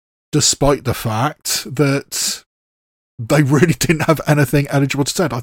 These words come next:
I believe it might even have been a kids' movie that they ended up submitting. But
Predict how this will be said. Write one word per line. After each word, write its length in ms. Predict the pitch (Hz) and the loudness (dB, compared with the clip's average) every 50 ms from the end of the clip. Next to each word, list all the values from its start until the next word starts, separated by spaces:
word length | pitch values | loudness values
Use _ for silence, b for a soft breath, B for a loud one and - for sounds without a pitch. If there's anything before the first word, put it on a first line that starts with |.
| - - | -8 -10
I 40 | 123 | -4
believe 260 | - 147 180 247 214 | 0 4 4 4 4
it 40 | 147 | 2
might 260 | 131 139 156 165 - | 2 2 2 2 2
even 180 | 143 127 123 120 | 0 -2 -2 -4
have 80 | - | -4
been 140 | 123 127 120 | -4 -4 -4
a 40 | 113 | -4
kids' 520 | - - - - 165 165 156 - - - | -6 -8 -2 0 2 2 2 0 -2 -2
movie 500 | 123 113 110 101 - 98 90 85 85 - _ _ _ _ _ _ _ _ - | -2 -2 -2 -2 -4 -6 -10 -10 -12 -14 _ _ _ _ _ _ _ _ -4
that 140 | 131 120 | -4 -2
they 140 | - 127 123 | 0 0 0
ended 260 | 120 120 117 127 117 | 0 0 -2 -2 -4
up 160 | 120 117 - - | -4 -4 -4 -4
submitting. 720 | - - - 120 127 131 131 - - - 90 92 90 92 - | -2 -2 -2 -2 -2 -2 -2 -2 -4 -6 -8 -10 -14 -8 -4
But 240 | 127 123 123 117 | -2 -2 -2 -2